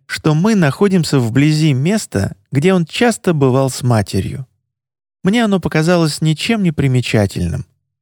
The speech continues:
Речная излучина с несколькими нависающими над нею деревьями, правда, очень высокими, да камень странноватой формы. Однако он настаивал, что это место прекрасно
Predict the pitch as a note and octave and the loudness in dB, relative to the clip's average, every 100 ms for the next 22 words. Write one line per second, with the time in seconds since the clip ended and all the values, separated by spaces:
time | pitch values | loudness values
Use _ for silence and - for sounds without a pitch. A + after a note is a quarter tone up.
0 | _ - C3+ - D#3 C3+ A#2 A2+ A#2 E3 | _ -4 -2 0 0 2 2 0 0 -2
1 | F3+ - B2+ B2 A2+ - - F#3 F3 D3 | -2 -2 0 2 0 -2 -2 -2 0 -4
2 | C3+ C#3 C3 B2 - B2 A#2+ A2 - D#3+ | -2 -2 0 0 0 0 0 0 -2 0
3 | F3+ D#3 C3 - B2+ A#2+ A#2 A2 A#2+ C3+ | 2 0 -2 -4 -2 0 0 -2 0 0
4 | C3+ B2 A#2+ A2+ G#2+ G#2 F#2+ F#2 F2+ E2+ | 2 0 0 0 2 2 0 -2 -4 -6
5 | - _ _ _ - F3+ D#3 D3+ - F3 | -10 _ _ _ -2 0 2 0 -2 -4
6 | F#3 - A2+ F2+ - - _ _ _ _ | -2 -2 -2 -4 -6 -8 _ _ _ _
7 | _ F#3+ G#3+ - F3+ D#3+ B2+ A2+ - B2+ | _ -2 -2 0 0 2 0 -2 -2 0
8 | A#2 A2+ A2 G#2 G#2+ - G#2+ F#2 E2+ - | 0 2 0 0 -4 -2 -2 -2 -4 -10
9 | _ _ _ _ _ _ _ - D#3 A3+ | _ _ _ _ _ _ _ -4 -2 -2
10 | A3 F3+ E3 E3 D#3 - G#3 A3+ F#3+ C3 | -2 0 0 0 -2 -2 0 2 2 0
11 | A#2+ - A#2+ - - C#3+ - C3+ C3+ F3 | -2 -2 -2 -2 -2 -4 -2 0 0 -2
12 | - - - A2+ - C#3+ F#3 - F3 E3 | -2 -6 -4 -6 -2 0 0 -2 -2 -2